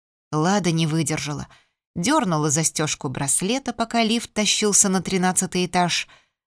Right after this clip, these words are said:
выругалась и спешно запихнула палец в рот, останавливая кровь. Порезалась о серебряную вставку. Лада покачала головой и попыталась еще раз. Безуспешно.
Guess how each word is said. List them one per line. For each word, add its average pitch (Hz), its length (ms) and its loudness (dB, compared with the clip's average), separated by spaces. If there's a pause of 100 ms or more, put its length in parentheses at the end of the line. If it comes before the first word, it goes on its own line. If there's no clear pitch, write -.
выругалась 277 800 2
и 220 80 2
спешно 247 640 2
запихнула 202 540 0
палец 170 480 0
в 135 80 -6
рот, 226 340 -2
останавливая 160 760 -2
кровь. - 400 -10 (560)
Порезалась 180 720 2
о 180 100 0
серебряную 160 600 0
вставку. - 540 -4 (680)
Лада 202 340 2
покачала 196 540 -2
головой 170 460 0
и 175 240 -6
попыталась 262 600 -2
еще 185 320 -2
раз. - 280 -2 (520)
Безуспешно. 170 1080 0